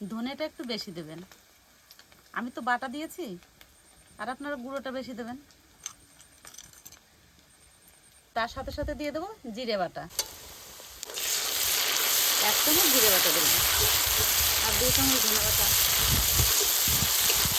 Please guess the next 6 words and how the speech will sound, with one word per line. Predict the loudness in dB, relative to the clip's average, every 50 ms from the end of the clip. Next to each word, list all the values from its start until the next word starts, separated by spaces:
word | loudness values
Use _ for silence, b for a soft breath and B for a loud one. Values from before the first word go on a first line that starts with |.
| 0 2 2 2 2 2 2 2 2 4 4 4 2 2 0 0 2 0 2 2 0 -2 -2 _ -8 -10 -10 -8
জিরে | -8 -8 -6 -6 -6 -6
ধনে | -6 -6 -6 -6 -6
দিয়ে | -6 -8 -8
একটু | -8 -8 -4 -4
নাড়াচাড়া | -2 -2 -4 -6 -6 -8 -6 -6 -4
দিয়েছি | -4 -6 -6 -6 -10